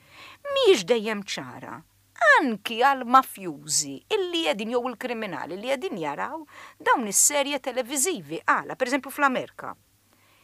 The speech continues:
Il-mobsters Amerikani, meta bdiet is-serje televiżiva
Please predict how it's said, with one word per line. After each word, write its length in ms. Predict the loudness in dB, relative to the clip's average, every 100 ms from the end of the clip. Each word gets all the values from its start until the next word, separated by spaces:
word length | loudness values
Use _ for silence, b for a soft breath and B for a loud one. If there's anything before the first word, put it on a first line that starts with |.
| b 0 4
Il-mobsters 1080 | 8 10 8 4 2 2 0 -2 -4 -2 -2
Amerikani, 800 | -2 -6 -6 -10 -12 -12 -10 -12 -14 _ b b b
meta 260 | -2 -2 -4
bdiet 240 | -10 -6 2
is-serje 520 | 4 4 2 0 -4
televiżiva 880 | -6 -6 -6 -4 -6 -6 -10 -10